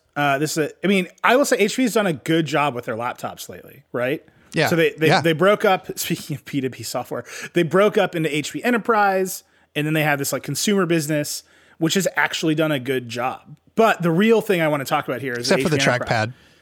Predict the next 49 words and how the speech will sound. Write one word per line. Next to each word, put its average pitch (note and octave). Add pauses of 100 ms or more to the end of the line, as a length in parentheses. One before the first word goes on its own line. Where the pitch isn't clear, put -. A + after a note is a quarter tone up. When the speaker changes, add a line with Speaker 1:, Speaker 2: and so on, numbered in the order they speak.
(380)
Speaker 1:
Eh, G#3
Speaker 2:
I -
mean, G3
Speaker 1:
yeah. C#3+
Speaker 2:
just, - (640)
there's A2
Speaker 1:
I F3+
Speaker 2:
that. G3
Speaker 1:
just G#3
wanna A3
point F3
out D3+
that D3
the C#3+
person D3
who C3
was B2+
in B2+
charge A#2+
of A#2
it, A2
the, D#3+
the D#3+
real E3+
point C#3
of A2+
this G#2
was G#2
a G2+
Quibi F#2
joke. E2+
Can -
I C#3+
be D3+
honest C3+
with C#3
you? C3+ (300)
The D3
Speaker 2:
Just D#3+
Speaker 1:
real A#3
Speaker 2:
bring -
Speaker 1:
point F3
Speaker 2:
it. D#3+
Speaker 1:
was D#3
that D3+
when D#3+
they D3+
split G3
up, C#3+